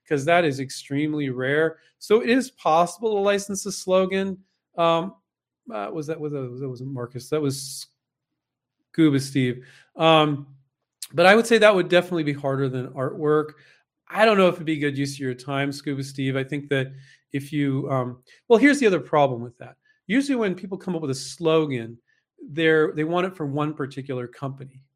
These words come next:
So now they're trying to reach out to that one particular company. And that's not playing the mark-, the, the numbers game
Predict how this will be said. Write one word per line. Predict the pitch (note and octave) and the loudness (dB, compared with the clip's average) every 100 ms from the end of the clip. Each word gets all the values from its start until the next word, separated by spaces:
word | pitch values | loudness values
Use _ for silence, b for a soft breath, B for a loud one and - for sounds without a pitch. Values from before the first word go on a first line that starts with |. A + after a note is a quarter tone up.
| _ _ _ _ _ | _ _ _ _ _
So | - - | -8 0
now | G3+ A3 A3+ | 2 4 4
they're | G3+ F3+ | 2 0
trying | F#3+ F#3+ | 0 -2
to | E3 | -2
reach | E3+ E3+ | -4 -2
out | E3+ | -2
to | E3 | -2
that | D3 | -6
one | C#3+ D#3 | -4 -4
particular | D3+ C#3+ C#3+ C#3 B2+ | -4 -8 -10 -8 -8
company. | B2+ E3 C#3+ | -8 -8 -4
And | C#3+ | -4
that's | D#3 | -4
not | G3+ F#3+ | -6 -6
playing | F3+ D#3+ | -4 -4
the | C#3 | -2
mark-, | C3 D3+ E3 - | -2 -2 -4 -8
the, | C3+ B2+ C3+ | -10 -10 -8
the | C3 | -6
numbers | C#3 G#3+ G#3 D3 | -4 -4 -6 -8
game | B2 A2+ A#2+ | -10 -10 -12